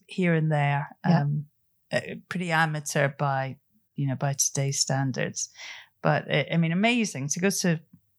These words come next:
Speaker 1: Barcelona. I'm there a lot now with the America's Cup, and it's all those memories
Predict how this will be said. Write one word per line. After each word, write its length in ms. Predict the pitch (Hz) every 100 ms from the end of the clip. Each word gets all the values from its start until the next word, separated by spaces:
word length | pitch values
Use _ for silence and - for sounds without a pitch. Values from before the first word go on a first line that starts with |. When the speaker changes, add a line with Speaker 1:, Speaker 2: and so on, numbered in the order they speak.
| _ _ _ -
Speaker 1:
Barcelona. 680 | 170 165 - 160 175 165 139
I'm 140 | 185
there 200 | 214 220
a 40 |
lot 240 | 180 185 165
now 160 | 156
with 120 | 151 170
the 120 | 165
America's 460 | 160 180 175 170 -
Cup, 220 | - -
and 100 | 170
it's 100 | 185
all 140 | 214
those 220 | 202 180
memories 680 | 180 185 190 165 147 147 -